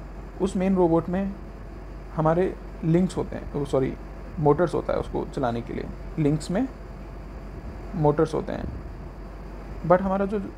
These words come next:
रोबोट सिम्युलेटर है, इसमें कोई लिंक नहीं होगा, कोई चेन ड्राइव नहीं होगा, कोई गियर सिस्टम नहीं होगा। इसमें सिर्फ हर जॉइंट पे ऑप्टिकल, ऑप्टिकल एनकोडर होगा हर एक जॉइंट पे।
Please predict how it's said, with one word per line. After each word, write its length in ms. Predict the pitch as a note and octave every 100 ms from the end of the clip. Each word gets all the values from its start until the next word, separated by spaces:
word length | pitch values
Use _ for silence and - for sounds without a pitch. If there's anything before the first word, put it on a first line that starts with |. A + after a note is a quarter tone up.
| - - - - - - - -
रोबोट 280 | D3+ F3
सिम्युलेटर 460 | F3+ F#3 F3+ F3 F3
है, 80 | F3+
इसमें 280 | E3+ F#3+ -
कोई 140 | E3+
लिंक 240 | E3+ D#3+
नहीं 120 | E3+ E3+
होगा, 160 | E3
कोई 220 | E3 E3
चेन 240 | E3 E3 D#3+
ड्राइव 200 | D#3 D#3
नहीं 120 | D#3+
होगा, 200 | D#3+ E3+
कोई 200 | E3 E3
गियर 200 | D#3 D3+
सिस्टम 280 | D3+ D3+ D3+
नहीं 160 | D3+
होगा। 240 | D3 C#3+ D#3+ - - - - - - -
इसमें 220 | D#4 - G3
सिर्फ 360 | A3 - -
हर 120 | F3
जॉइंट 340 | F3+ E3 D#3+ E3
पे 120 | F#3+
ऑप्टिकल, 720 | - D#3 - E3+ - G#3 A#3 - - - - - - - - - - - - - - - - - - - -
ऑप्टिकल 440 | D#3 D3+ - E3 F#3+
एनकोडर 420 | D#3+ D3+ C#3 C3+
होगा 340 | - - - E3 - - - - - - - - - - - - - - - - - - - - - - - - - -
हर 120 | E3
एक 120 | E3
जॉइंट 240 | D#3+ B2
पे। 120 | -